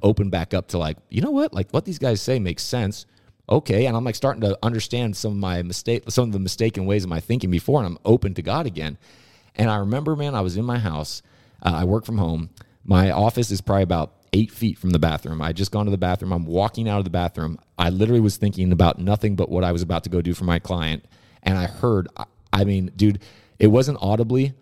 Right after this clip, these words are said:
but, like, I, if people would call it a moment of clarity,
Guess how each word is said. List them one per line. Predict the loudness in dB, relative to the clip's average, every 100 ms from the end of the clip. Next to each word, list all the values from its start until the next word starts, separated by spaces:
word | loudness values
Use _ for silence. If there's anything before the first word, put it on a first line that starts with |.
| _ _ 2
but, | 4 4
like, | 0 0
I, | -2 0
if | 2
people | 4 4 2
would | 2
call | 4
it | 4
a |
moment | 4 2 2 -2
of |
clarity, | 4 6 6 2